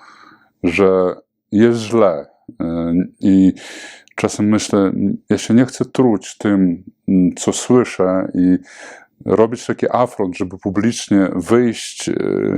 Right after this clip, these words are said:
i, i nie słuchać coś, co zatruwa moją duszę.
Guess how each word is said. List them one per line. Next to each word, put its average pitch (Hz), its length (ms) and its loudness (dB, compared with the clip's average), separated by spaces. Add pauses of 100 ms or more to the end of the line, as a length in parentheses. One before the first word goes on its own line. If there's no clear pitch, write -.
(100)
i, 95 300 4
i 101 80 4
nie 101 100 4
słuchać - 640 -2
coś, 117 500 0
co - 200 -6
zatruwa 104 600 0 (460)
moją 107 360 2
duszę. 113 440 0